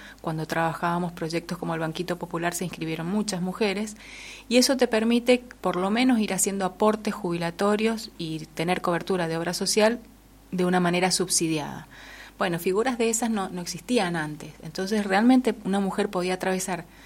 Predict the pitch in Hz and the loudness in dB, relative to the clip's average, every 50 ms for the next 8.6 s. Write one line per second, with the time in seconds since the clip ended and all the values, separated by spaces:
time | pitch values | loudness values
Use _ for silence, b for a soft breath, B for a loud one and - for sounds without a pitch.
0 | B B B B B B B B - - - 233 247 254 240 202 180 - - 160 | B B B B B B B B -6 2 4 6 8 8 6 4 2 0 -4 -6
1 | - - - 214 233 240 214 202 196 208 208 202 196 185 185 - 196 196 196 180 | -4 -2 0 0 2 2 2 2 2 2 2 2 2 0 0 0 2 2 2 2
2 | 165 165 - - 165 156 160 165 - - 220 208 202 208 208 220 254 269 B B | 2 0 -2 -2 -2 -2 -2 -2 0 2 2 4 4 2 2 2 0 -2 B B
3 | B B B B B B B - - - - 226 226 233 247 247 240 - - - | B B B B B B B 4 4 6 6 6 6 4 2 0 -2 -8 -20 -12
4 | - - 170 170 180 190 - - - 180 180 175 170 175 185 214 240 254 247 185 | -8 -6 -2 0 0 -2 -2 -4 -6 -4 -2 -2 0 0 2 2 2 2 0 -2
5 | 165 - 180 175 - 165 - - 170 165 160 160 156 156 156 156 156 - - 185 | -4 -4 -6 -6 -6 -8 -8 -6 -6 -4 -4 -6 -6 -8 -8 -8 -10 -6 -2 -2
6 | 185 180 175 175 175 - 254 - - 254 - 190 175 170 165 165 - 254 247 233 | 0 0 0 0 0 -2 -2 -2 -2 -2 -2 -2 -2 -2 -2 0 0 2 2 2
7 | 208 180 B B B B B B B B B B B B - 170 170 202 190 190 | 0 0 B B B B B B B B B B B B -10 -6 -2 -2 0 0
8 | 180 - 143 156 160 - - - - - - | 0 -2 -2 -4 -6 -8 -10 -10 -10 -10 -12